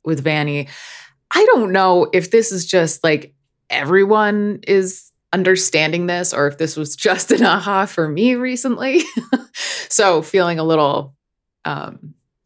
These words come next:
embarrassed. I don't know. But in term-, <laughs> so a lot of her work is focused on health inequities, and we kind of brushed upon covid a bit, and, and we're talking about trauma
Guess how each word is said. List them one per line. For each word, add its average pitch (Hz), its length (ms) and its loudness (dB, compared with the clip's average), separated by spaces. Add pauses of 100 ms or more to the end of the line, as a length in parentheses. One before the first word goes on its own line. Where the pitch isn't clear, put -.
embarrassed. 156 600 0
I 190 120 2
don't 165 160 0
know. - 140 -12 (380)
But 202 320 4
in 220 100 0
term-, 277 340 2
<laughs> - 800 0 (1080)
so 220 280 2
a - 20 4
lot 226 220 2
of 262 100 -8
her 208 160 0
work 165 280 0
is 147 100 -12
focused 151 440 -2
on 143 140 0
health 143 260 -4
inequities, 131 720 -6 (100)
and 139 460 -4 (240)
we 160 140 0
kind 202 220 0
of 147 180 -4
brushed 170 420 0
upon 143 640 -4 (320)
covid 170 580 2 (120)
a 147 80 0
bit, 143 440 0
and, 143 460 -2 (180)
and 143 340 -2 (460)
we're - 60 -12
talking 214 240 0
about 170 200 0
trauma 175 680 0